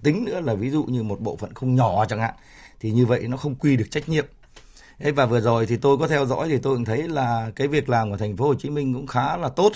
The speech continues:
Thế là bởi vì gì ạ? Là ngay như là đồng chí chủ tịch cũng nói rõ ấy là bây giờ ấy là không có cái tình trạng là trả lời văn bản bằng cách im lặng nữa. Theo cái nghĩa im lặng là đồng ý, mà là phải ghi rõ vào.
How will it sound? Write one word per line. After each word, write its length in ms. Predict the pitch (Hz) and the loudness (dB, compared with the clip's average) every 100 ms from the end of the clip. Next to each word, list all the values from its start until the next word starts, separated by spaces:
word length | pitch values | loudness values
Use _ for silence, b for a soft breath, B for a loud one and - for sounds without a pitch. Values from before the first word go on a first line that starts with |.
| - _ - - _ - - | -2 _ -20 -20 _ -18 -4
Thế 100 | 160 | 0
là 100 | 139 | 2
bởi 140 | 120 | 4
vì 240 | 123 123 | 4 4
gì 160 | 117 123 | 4 2
ạ? 140 | 113 - | 2 -2
Là 540 | 120 120 120 117 117 | 0 2 2 0 -2
ngay 300 | 120 147 156 | 0 2 2
như 220 | 151 151 147 | -2 -4 -2
là 140 | 135 | -2
đồng 200 | 123 120 | -2 -4
chí 180 | 123 170 | -6 -6
chủ 140 | 117 101 | -6 0
tịch 200 | 123 - | 0 0
cũng 160 | 123 | -6
nói 180 | 143 170 | -4 -4
rõ 160 | 165 - | -4 -4
ấy 160 | 170 | -4
là 120 | 165 127 | -2 0
bây 140 | 143 | 4
giờ 240 | 139 123 | 6 6
ấy 140 | 123 151 | 4 0
là 100 | 135 | -2
không 320 | 123 156 139 | 0 0 0
có 80 | 165 | -4
cái 120 | 175 | -4
tình 240 | 139 120 | -2 -2
trạng 280 | 117 117 92 | 0 0 0
là 340 | 113 113 113 117 120 110 - | -4 -4 -6 -10 -14 -16 -6
trả 180 | 110 104 | 0 2
lời 180 | 117 113 | 2 0
văn 180 | 143 | -2
bản 220 | 120 101 104 | -2 -2 -4
bằng 100 | 101 | -4
cách 180 | 170 | -2
im 160 | 190 160 | 2 4
lặng 180 | 160 - - | 4 0 -6
nữa. 240 | 160 180 b b b b | -10 -12 b b b b
Theo 200 | 139 143 | 2 4
cái 100 | 170 | 4
nghĩa 180 | 151 175 | 0 2
im 200 | 170 160 | 4 6
lặng 180 | 147 127 | 4 6
là 100 | 123 | 4
đồng 160 | 117 | 4
ý, 180 | 127 151 - - - b b - | 4 2 -2 -20 -20 b b 2
mà 300 | 127 143 131 | 6 8 10
là 120 | 123 | 8
phải 160 | 107 98 | 4 0
ghi 360 | 107 131 156 | 4 6 8
rõ 140 | 143 - | 6 6
vào. 300 | 185 131 | 4 2